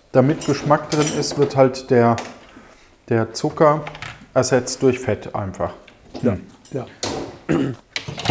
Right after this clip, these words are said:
Speaker 1: Und ich bin sehr gespannt, ob die, äh, lecker sind. <laughs>
Speaker 2: Ja, ich auch. Erzähl mal. Also das, äh, wir, wir machen gerade, ähm, weil es, es gab hier eine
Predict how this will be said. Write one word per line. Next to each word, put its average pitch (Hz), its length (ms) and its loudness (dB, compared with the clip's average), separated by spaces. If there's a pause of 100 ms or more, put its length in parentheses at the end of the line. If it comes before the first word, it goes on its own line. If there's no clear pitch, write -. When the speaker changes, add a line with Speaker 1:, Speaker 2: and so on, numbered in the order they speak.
(1800)
Speaker 1:
Und 147 100 2
ich 139 140 0
bin 160 120 4
sehr 175 280 8
gespannt, 165 540 2 (420)
ob 135 80 4 (120)
die, 139 200 2 (1120)
äh, 110 240 2 (1300)
lecker 117 280 0
sind. 101 280 -8
<laughs> - 40 -18 (1040)
Speaker 2:
Ja, 170 100 8
ich 139 140 4
auch. 127 180 4
Erzähl 139 300 4
mal. 113 240 2
Also 110 160 -4
das, 110 300 -4
äh, 117 120 -2
wir, 139 160 4
wir 160 100 4
machen 214 220 4
gerade, 180 420 8
ähm, 165 360 6
weil 151 100 -2
es, 135 220 0
es 135 100 -2
gab 185 180 4
hier 175 160 4
eine 147 200 4